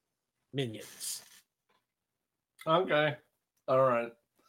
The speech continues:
Speaker 2: I will tell you, though, if I see Grogu riding a Purrgil, I'm, I'm, I, I,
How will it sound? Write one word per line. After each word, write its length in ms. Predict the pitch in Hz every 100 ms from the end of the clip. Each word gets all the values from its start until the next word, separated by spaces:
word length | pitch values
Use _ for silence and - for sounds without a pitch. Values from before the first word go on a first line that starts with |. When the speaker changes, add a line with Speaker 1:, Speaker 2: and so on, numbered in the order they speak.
| - - -
Speaker 2:
I 100 | 160
will 280 | 165 190 202
tell 180 | 196 185
you, 180 | 165 147
though, 320 | 139 127 120
if 100 | 120
I 160 | 131 165
see 400 | - 170 147 127
Grogu 520 | 139 147 143 143 143 131
riding 540 | 131 127 131 135 127
a 140 | 120
Purrgil, 680 | 107 - 131 131 127 127 135 98
I'm, 400 | 101 104 104 95 78 _ _ _ -
I'm, 460 | 104 101 101 101 85 _ _ _ _ _ _ _ _
I, 400 | 110 101 - 104 107 - - - - - - - - _ _ - -
I, 160 | 101